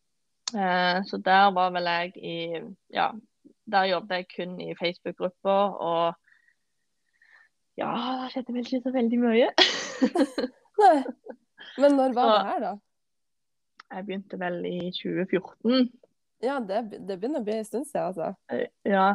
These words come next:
Speaker 1: det er en stund siden.
Speaker 2: Wow.
Speaker 1: Så, um, så da, um, men ja, jeg, jeg holdt på litt i gruppa, og, og da hadde jeg jo jobb på siden, eh,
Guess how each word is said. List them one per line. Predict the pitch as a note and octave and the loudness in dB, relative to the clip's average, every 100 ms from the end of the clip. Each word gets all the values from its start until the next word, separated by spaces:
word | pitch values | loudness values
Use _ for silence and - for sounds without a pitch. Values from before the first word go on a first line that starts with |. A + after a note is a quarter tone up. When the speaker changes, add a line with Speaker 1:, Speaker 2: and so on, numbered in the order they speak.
| G3+ | 0
Speaker 1:
det | G#3+ | -2
er | G3+ | -2
en | G3 | -4
stund | F3+ F#3 | -8 -6
siden. | - F#3+ | -6 -4
Speaker 2:
Wow. | G3+ G#3+ G3+ G3 | -4 -2 -2 0
Speaker 1:
Så, | F#3+ F#3 F3+ | 2 2 2
um, | E3+ F3 F#3 _ _ - | 0 -6 -12 _ _ -8
så | G3 | -6
da, | F#3+ G3 G3 F#3+ F3 F3 | -2 0 2 2 0 -2
um, | E3+ E3+ A3 A3 A3+ - _ A#3 A#3+ - | -6 -10 -14 -14 -16 -18 _ -20 -18 -10
men | F#3+ F#3+ | -6 -2
ja, | F3 F3 F#3 F3+ | 0 0 0 -4
jeg, | - G#3+ | -2 0
jeg | G#3 A3 A3+ | 0 -2 -2
holdt | E3+ - | -4 -4
på | A3 | -4
litt | G3+ G#3+ G3+ | -4 -4 -8
i | |
gruppa, | F#3 D#3+ - G3+ | -6 -8 -6 -2
og, | A#3 F#3+ F3+ F#3 F#3+ | 0 2 2 0 -2
og | - F#3+ | -6 -2
da | G3 | 0
hadde | G#3 E3+ F#3+ | -2 -4 -4
jeg | G3 | -2
jo | F3+ | 0
jobb | F3+ G#3 | -2 -4
på | F3+ | -12
siden, | - D3 C#3+ F3+ A3 G#3+ | -10 -8 -4 -2 -2 -6
eh, | F3 F3 E3+ D#3+ | -10 -6 -4 -6